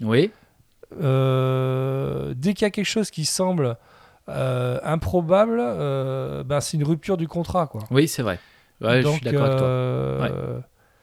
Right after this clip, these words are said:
Speaker 2: voilà, donc, euh, je reste un petit peu, euh, euh, voilà. Après, euh, on retrouve un peu les, les, les mêmes, euh, thèmes, euh, la solitude, euh, euh, le lien filial, tout ça. On l'avait aussi dans,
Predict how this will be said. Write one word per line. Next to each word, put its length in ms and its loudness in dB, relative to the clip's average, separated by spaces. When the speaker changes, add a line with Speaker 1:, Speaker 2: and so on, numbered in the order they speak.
Speaker 2:
voilà, 400 0
donc, 280 -6
euh, 500 -2
je 140 -4
reste 300 -4
un 80 -2
petit 220 -10
peu, 180 -10
euh, 640 -4
euh, 920 -12
voilà. 360 -4
Après, 560 2
euh, 140 4
on 100 0
retrouve 300 -2
un 80 -2
peu 140 -2
les, 240 -2
les, 480 -6
les 100 -4
mêmes, 300 2
euh, 280 4
thèmes, 440 2
euh, 260 -2
la 120 -2
solitude, 1040 -4
euh, 320 -2
euh, 280 -4
le 100 -2
lien 260 0
filial, 640 -2
tout 160 -8
ça. 220 -4
On 240 -4
l'avait 180 -6
aussi 300 -8
dans, 400 -10